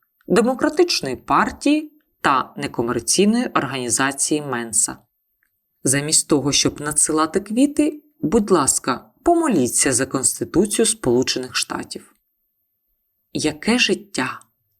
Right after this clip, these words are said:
Це нагадувало мені сильну цитату Говарда Турмана, який сказав:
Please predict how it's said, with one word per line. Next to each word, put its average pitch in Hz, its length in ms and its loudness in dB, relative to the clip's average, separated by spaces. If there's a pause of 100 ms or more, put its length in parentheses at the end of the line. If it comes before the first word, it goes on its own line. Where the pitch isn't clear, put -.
(460)
Це 285 160 2
нагадувало 208 600 0
мені 202 240 4
сильну 139 480 0
цитату 254 540 0
Говарда 139 560 0
Турмана, 233 720 -2
який 147 320 -2
сказав: 127 460 -2